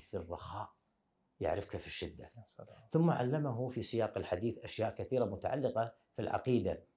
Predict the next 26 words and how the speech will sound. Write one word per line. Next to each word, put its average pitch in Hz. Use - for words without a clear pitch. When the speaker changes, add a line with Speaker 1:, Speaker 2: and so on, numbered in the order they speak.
Speaker 1:
في -
التوحيد، 104
في -
التوكل 104
على 98
الله 95
سبحانه 98
وتعالى. 98
"واعلم 101
أن 101
الأمة 101
لو 95
اجتمعت 107
على 107
أن -
Speaker 2:
سلام. 104
Speaker 1:
ينفعوك 98
بشيء 95
Speaker 2:
سلام. 104
Speaker 1:
لم 120
ينفعوك 110
إلا 131
بشيء 117
قد 113
كتبه 110
الله 101